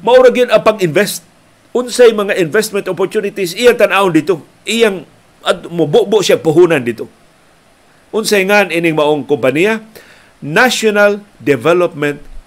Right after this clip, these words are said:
Company, N D C. Naa na sa atong burokrasya. Ang N D C makatuman sa plano sa mga Marcos pagtingob sa atensyon,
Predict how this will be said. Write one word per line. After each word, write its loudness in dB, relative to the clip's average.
Company, -8
N -4
D -6
C. -14
Naa -4
na -6
sa -2
atong -4
burokrasya. -6
Ang -2
N -2
D 0
C -4
makatuman 0
sa -8
plano 0
sa 0
mga -2
Marcos -4
pagtingob -2
sa -2
atensyon, -2